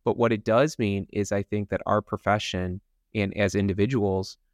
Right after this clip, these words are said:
has a greater responsibility to understand our limits, to understand our scope of practice, but then also continue to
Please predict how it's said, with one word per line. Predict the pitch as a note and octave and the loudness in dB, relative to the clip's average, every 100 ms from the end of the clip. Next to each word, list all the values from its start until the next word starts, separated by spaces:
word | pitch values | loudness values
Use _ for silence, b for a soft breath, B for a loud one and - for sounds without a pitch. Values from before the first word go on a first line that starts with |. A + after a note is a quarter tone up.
| _ _ - | _ _ -2
has | G#2+ G#2 - | 2 2 0
a | A2 | -4
greater | G2+ G#2+ A#2+ A#2+ | -2 0 2 2
responsibility | A2 - G#2+ G2+ G#2+ G#2 G#2 G#2 | 0 0 -2 0 0 0 0 -2
to | - A2 | -2 -2
understand | G#2 G2 - G2+ G2 | 0 -2 0 0 2
our | G2 | 0
limits, | F#2+ F#2+ A#2+ - - | 2 2 0 -2 -4
to | - | -2
understand | G2+ F#2+ - G#2 G2+ | 0 -2 0 0 0
our | |
scope | - F#2 - | -2 -4 -6
of | - | -2
practice, | G2 G2 - G#2 | 0 0 0 -4
but | - G2+ | -2 -2
then | A2 - | -2 0
also | G#2 G#2 G#2 | -2 -2 -4
continue | - G2+ - A2+ A2+ G#2 | -4 -6 -2 -2 0 -2
to | - G2+ G2+ G2+ | -2 0 2 0